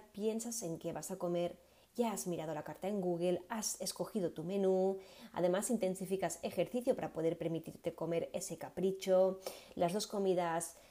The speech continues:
ya antes o posteriores de ese capricho ya van a ser más ligera, es otra forma de compensar.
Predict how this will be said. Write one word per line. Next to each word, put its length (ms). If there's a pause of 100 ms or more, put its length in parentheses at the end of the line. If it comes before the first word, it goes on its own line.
(100)
ya 300
antes 600
o 220
posteriores 640
de 80
ese 160
capricho 460
ya 220
van 120
a 80
ser 220
más 240
ligera, 880 (280)
es 280
otra 320
forma 320
de 280
compensar. 800